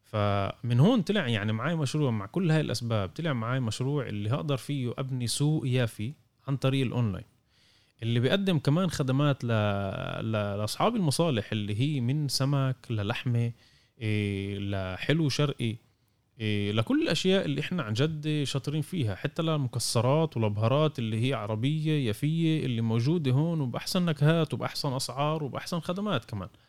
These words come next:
فمن هون طلع معاي سوق يافي، ماركت بليس يفاوي، اللي فيه، إيه، محلات، محلات من يافا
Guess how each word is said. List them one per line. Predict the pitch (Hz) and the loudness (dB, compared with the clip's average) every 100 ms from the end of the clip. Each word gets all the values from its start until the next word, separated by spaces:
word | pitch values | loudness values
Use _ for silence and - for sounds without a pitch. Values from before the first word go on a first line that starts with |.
| _ _ _ _ - | _ _ _ _ -4
فمن | 113 117 | 2 4
هون | 156 226 | 6 4
طلع | 165 180 | 0 -2
معاي | 131 123 143 147 | -2 0 2 2
سوق | 113 156 139 | 2 0 2
يافي، | 131 123 - - | 2 2 -2 -10
ماركت | 123 165 131 - 131 | -6 -2 -2 -4 -2
بليس | 131 110 107 | -2 -2 -4
يفاوي، | 101 127 139 165 180 - _ _ _ | -2 -2 0 -2 -4 -12 _ _ _
اللي | 117 113 | -2 0
فيه، | 107 170 165 156 156 156 - | 0 0 2 2 0 -2 -6
إيه، | 113 107 107 104 - - _ | -4 -2 -2 -4 -8 -14 _
محلات، | 123 117 120 139 175 156 - - | -10 -2 0 2 2 0 -6 -16
محلات | 123 110 120 156 160 | -12 0 2 4 2
من | 135 135 | 4 4
يافا | 127 - | 4 2